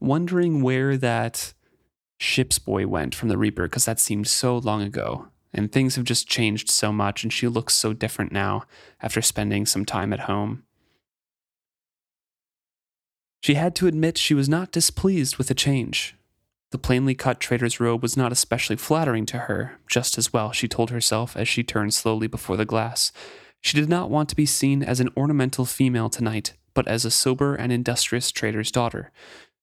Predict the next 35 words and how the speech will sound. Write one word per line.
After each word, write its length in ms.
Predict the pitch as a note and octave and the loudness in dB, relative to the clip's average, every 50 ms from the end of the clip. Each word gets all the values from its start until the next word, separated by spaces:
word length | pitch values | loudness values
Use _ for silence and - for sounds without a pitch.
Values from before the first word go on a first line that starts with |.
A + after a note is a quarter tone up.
| _ _ _ _ _ - | _ _ _ _ _ -2
She 100 | - B2+ | 0 2
wanted 280 | B2 B2 A#2+ A#2 A2 | 2 2 0 0 0
her 120 | - B2 A#2 | 0 0 0
words 320 | A2+ A#2+ A#2+ A#2 A2+ - | 0 0 0 0 0 0
to 80 | - - | 0 0
be 80 | B2+ | 0
taken 300 | - - B2 A#2+ A2+ A#2 | -2 -2 -4 -4 -2 0
seriously. 760 | A#2 - - - C3+ B2 A2+ A#2 - - - - - - - - _ _ _ _ _ _ _ _ _ _ - | 0 0 0 0 0 -2 0 0 0 -2 -2 -4 -8 -12 -14 -18 _ _ _ _ _ _ _ _ _ _ -2
Nonetheless, 580 | E3 F#3 F3+ D#3 C#3 B2+ B2+ A2 A2 A2 - - | 0 2 2 2 2 2 2 0 0 0 0 0
she 160 | - - C#3 | 0 0 0
paused 340 | - - A2 G#2+ A2 - - | 0 0 0 0 0 -2 -2
to 60 | G#2+ | -2
add 160 | G2+ G#2+ - | -2 -2 -2
a 40 | A#2 | -2
bit 140 | - A2+ G#2+ | -2 -2 0
of 80 | G#2+ | 0
scent 260 | - - - A2 G#2+ - | 0 0 0 -2 -2 -4
to 100 | - G#2+ | -4 -4
her 60 | A#2 | -4
throat 420 | - - - A2+ A2 A2 B2+ - - | -4 -2 -2 0 0 0 -2 -2 -2
and 80 | A#2+ | -2
a 40 | A#2+ | -2
touch 260 | - - - C#3 - | -2 -2 -4 -4 -2
of 100 | C3+ - - | -4 -6 -4
color 280 | - - D3 C3 A#2 | -4 -2 0 0 -2
to 120 | A2+ - - | -2 -2 -2
her 120 | B2+ B2+ | 0 0
lips. 400 | B2 A2+ - - - - - - - - - - - - - - _ _ _ _ _ - | 0 0 -2 -2 0 0 0 0 -4 -10 -20 -20 -20 -20 -20 -20 _ _ _ _ _ 0
Garnet 280 | B2 A#2+ A2+ F#2 - | 2 2 2 0 0
earrings, 420 | - A#2 A2+ G2 G#2 A#2 B2+ C3 - | 0 0 0 2 0 0 0 0 0
a 60 | A2+ | 0
recent 360 | A#2 A#2+ A#2+ - G#2 - - | 0 0 0 -2 -4 -4 -2
gift 240 | C3+ B2 A#2+ - - | 0 -2 0 -2 -6
from 220 | - - G#2+ G#2+ | -6 -2 -2 -2
Grag, 420 | A2 - A2 G#2+ G#2+ G#2 A2+ C3 | 0 0 0 0 0 -2 -2 -4